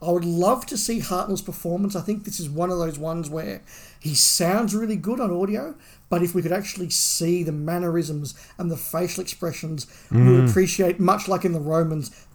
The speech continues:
Speaker 1: just how good he was at comedy and how effective this would be. Uh, all the other characters in there as well. But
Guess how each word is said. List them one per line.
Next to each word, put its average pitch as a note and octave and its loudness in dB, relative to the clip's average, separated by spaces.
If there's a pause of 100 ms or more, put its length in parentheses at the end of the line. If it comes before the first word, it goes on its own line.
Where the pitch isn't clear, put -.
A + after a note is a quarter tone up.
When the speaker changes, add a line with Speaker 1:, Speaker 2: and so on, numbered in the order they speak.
(120)
Speaker 1:
just - 0
how G3+ 8
good D#3+ 2
he F3 6
was E3 2
at - -10
comedy E3 0 (260)
and E3+ 0
how D#3+ 6
effective E3+ 2
this - 0
would C#3 -4
be. D#3 0 (300)
Uh, E3+ 2
all G#3+ 8
the F#3+ 8
other F3 2
characters D#3+ 0
in D3+ 2
there D#3 2
as C#3 -2
well. E3 8
But E3+ 4